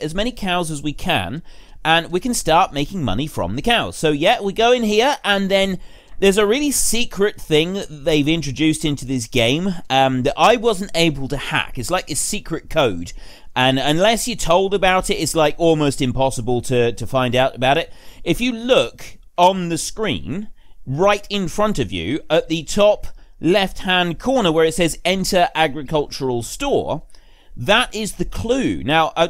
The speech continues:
I realise that I've already been over this, but I di-, I did do this, and I, I do feel particularly <laughs> stupid about this particular one,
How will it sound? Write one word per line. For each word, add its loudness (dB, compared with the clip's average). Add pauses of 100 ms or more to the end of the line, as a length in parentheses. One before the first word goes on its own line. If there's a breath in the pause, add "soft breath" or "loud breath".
I 4
realise 2
that 0
I've -2
already 2
been 0
over 2
this, -2
but 0
I 2
di-, 0
I 2
did -6
do 2
this, 0
and 0
I, 0
I 0
do -2
feel -2
particularly -4
<laughs> -8
stupid 0
about 2
this -4
particular -2
one, 0